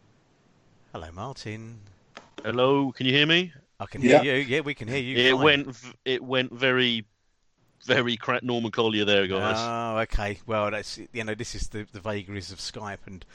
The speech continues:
Speaker 1: and broadband, as Johnny Dyer is no doubt sitting back with, with his, um, uh, deep shag tobacco in his pipe going, "Oh, there you go, boys." Um,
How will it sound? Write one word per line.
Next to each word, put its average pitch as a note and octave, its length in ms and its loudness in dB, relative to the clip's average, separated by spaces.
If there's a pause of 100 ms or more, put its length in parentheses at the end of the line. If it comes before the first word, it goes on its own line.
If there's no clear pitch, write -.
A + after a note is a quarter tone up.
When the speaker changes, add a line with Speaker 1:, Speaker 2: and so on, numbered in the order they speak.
(340)
Speaker 1:
and C#3+ 160 -6
broadband, C3 680 0
as A2 160 -8
Johnny G#2+ 240 -8
Dyer G#2 300 -4
is F2+ 100 -10
no G#2+ 140 -4
doubt G2 240 -6
sitting - 260 -12
back F#2+ 300 -8
with, G2 140 -14 (360)
with G2 140 -14
his, F#2 340 -12
um, G2 300 -10 (500)
uh, F#2+ 260 -4 (100)
deep A2+ 240 -6
shag G2+ 340 -4
tobacco G#2 500 -4
in G2 100 -8
his F2 100 -12
pipe - 320 -10
going, G2 240 -10 (240)
"Oh, C#3+ 280 -10
there A2 140 -6
you G#2 60 -6
go, A2 160 -4
boys." A2 320 -6 (460)
Um, A2 380 0